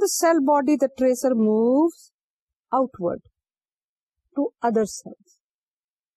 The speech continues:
So it is injected into the cell body and the tracer then moves outside, and this is called the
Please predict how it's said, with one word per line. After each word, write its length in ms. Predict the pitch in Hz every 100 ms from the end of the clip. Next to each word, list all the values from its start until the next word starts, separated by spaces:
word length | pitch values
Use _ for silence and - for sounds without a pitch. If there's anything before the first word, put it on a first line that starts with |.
| _
So 440 | - - 233 320 392 _ _ _ _ -
it 120 | 202
is 120 | 220
injected 520 | 226 214 240 - 294
into 200 | 240 208 196
the 100 | 180
cell 260 | - 175
body 320 | 170 196 320 403 _ _ _ _ _ -
and 260 | 233 311 320
the 60 | 320
tracer 400 | 277 277 262 269 214
then 220 | 233 226
moves 500 | 220 226 254 262 - -
outside, 600 | 180 170 - 214 269 349 _ _ _ _ _ _ -
and 420 | 285 381 427 427 - _ -
this 280 | 254 294 277
is 160 | 247 -
called 440 | 202 190 233 294 - _ _
the 80 | -